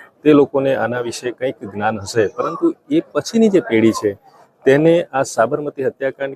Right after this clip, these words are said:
કેવી રીતે કરવામાં આવ્યો હતો, કઈ રીતે એનું પ્લાન કરવામાં આવ્યું હતું, એનું કઈ રીતે રિપોર્ટિંગ કરવામાં આવ્યું હતું, એ બધા વિશેનું કોઈ જ્ઞાન નથી. તો તેવા સંજોગોની અંદર આ જે મૂવી છે, તેના પર પ્રકાશ પાડતું મૂવી છે અને તે દરેક ભારતીય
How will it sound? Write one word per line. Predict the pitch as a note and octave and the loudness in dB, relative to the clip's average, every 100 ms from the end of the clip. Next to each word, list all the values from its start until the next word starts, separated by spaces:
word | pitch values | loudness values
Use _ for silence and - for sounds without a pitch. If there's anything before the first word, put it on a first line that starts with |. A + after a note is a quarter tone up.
| _ | _
કેવી | A#2 B2+ | -4 -4
રીતે | B2+ C3+ | -4 -6
કરવામાં | C3 B2+ C3 C3 C3 | -6 -6 -6 -4 -6
આવ્યો | C3 | -6
હતો, | B2+ C3 | -12 -16
કઈ | B2+ A#2 | -8 -6
રીતે | B2 B2+ | -6 -10
એનું | B2+ A#2 | -14 -14
પ્લાન | G#2+ A2+ B2 | -8 -8 -6
કરવામાં | B2 B2 B2+ B2+ | -6 -6 -4 -4
આવ્યું | B2 C3+ | -4 -8
હતું, | - - | -8 -12
એનું | A2+ G2+ | -12 -4
કઈ | G#2 | -2
રીતે | G#2+ A2 | -2 -4
રિપોર્ટિંગ | G2 - - C3+ C3+ | -6 -6 -4 -2 -2
કરવામાં | C3+ C3+ C3 C3+ | -2 -2 -2 -6
આવ્યું | C3+ C3+ | -6 -8
હતું, | C3+ C#3+ - - - - | -10 -12 -20 -20 -16 4
એ | D3+ | 4
બધા | D3 B2+ D3+ | 6 2 2
વિશેનું | C#3 - C#3+ D#3 D#3 D3+ | 2 0 0 0 -2 -8
કોઈ | - D3+ | 2 2
જ્ઞાન | A2+ A#2 A#2 | 2 -2 -2
નથી. | G#2 - A2+ | -2 -6 -8
તો | - _ G#2+ | -8 _ -6
તેવા | A#2+ C3+ | 0 0
સંજોગોની | C3 B2+ B2+ B2+ B2+ | 0 -2 -2 -2 -6
અંદર | A#2+ A#2+ - - _ _ _ _ _ | -8 -2 0 -2 _ _ _ _ _
આ | C#3 C3+ | 0 4
જે | C3+ | 4
મૂવી | A#2 A2+ A#2 | 4 2 2
છે, | - A2 | 0 -4
તેના | A#2 A#2+ | -4 -6
પર | A2 - | -6 -8
પ્રકાશ | F#2+ - A2+ - | -10 -4 -6 -2
પાડતું | A#2 - A#2+ | -6 -4 -6
મૂવી | A#2+ A#2+ | -4 -4
છે | - B2 C3+ - - | -4 -14 -14 -20 -4
અને | C3 C3 A2 G2+ | 2 4 2 0
તે | A#2+ | -4
દરેક | A2+ A#2 D3+ - - - - _ _ - | 0 4 4 2 -20 -20 -20 _ _ -8
ભારતીય | A2+ C3 - C#3 G2 | -2 -2 4 4 4